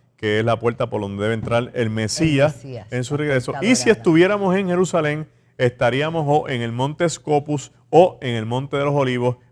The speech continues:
Speaker 1: viendo esta fantástica toma que usted se imagina. Si usted
Speaker 2: Qué
Speaker 1: fuera en el
Speaker 2: bello.
Speaker 1: tiempo de Cristo, y pueden detenerlo ahí un momentito, donde esté ese domo,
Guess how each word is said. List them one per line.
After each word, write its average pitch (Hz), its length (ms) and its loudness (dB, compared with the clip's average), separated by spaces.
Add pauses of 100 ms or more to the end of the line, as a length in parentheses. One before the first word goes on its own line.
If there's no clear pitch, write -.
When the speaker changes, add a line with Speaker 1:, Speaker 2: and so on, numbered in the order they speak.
Speaker 1:
viendo 123 540 0
esta 117 320 -6
fantástica 123 880 -6
toma 113 340 -8 (300)
que 120 100 -6
usted 107 160 -4
se 110 120 -8
imagina. 90 300 -8
Si 156 120 -2
usted 196 340 2
Speaker 2:
Qué 175 80 -6
Speaker 1:
fuera 190 260 4
en 175 60 0
el 156 80 0
Speaker 2:
bello. 123 80 -6
Speaker 1:
tiempo 160 340 -2
de 139 100 2
Cristo, 120 460 -4 (200)
y 107 60 -18
pueden 120 180 -4
detenerlo 131 500 -2
ahí 117 120 0
un 123 80 -8
momentito, 120 480 -6 (1200)
donde 135 420 4
esté 156 220 2
ese 190 200 2
domo, 143 440 0